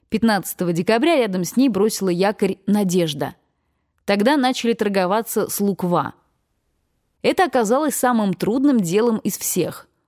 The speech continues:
Луква предложил сначала за все меха ничтожную плату и повышал свою цену чрезвычайно медленно. Когда Крузенштерн не соглашался – он угрожал снять своё поручительство, уезжал на берег,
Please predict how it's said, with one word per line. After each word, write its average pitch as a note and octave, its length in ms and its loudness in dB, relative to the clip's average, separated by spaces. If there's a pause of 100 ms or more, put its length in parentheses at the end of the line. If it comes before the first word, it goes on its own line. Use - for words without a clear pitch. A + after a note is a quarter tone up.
(140)
Луква F#3+ 380 0
предложил F#3+ 520 0
сначала G#3+ 640 0
за F#3 160 0
все A3+ 220 -2
меха G#3 440 0
ничтожную C4 680 2
плату G3+ 500 -2 (260)
и F#3 100 -2
повышал F#3+ 420 0
свою F3+ 320 0
цену D4+ 440 0
чрезвычайно G#3+ 760 2
медленно. D#3+ 540 0 (420)
Когда F3+ 280 0
Крузенштерн F#3 760 0
не G3 160 2
соглашался – F3 880 0 (300)
он B3+ 200 2
угрожал G#3+ 500 2
снять G#3+ 300 -2
своё G3+ 340 0
поручительство, G3+ 880 0 (240)
уезжал F#3+ 480 0
на D#3 160 0
берег, G#3 400 0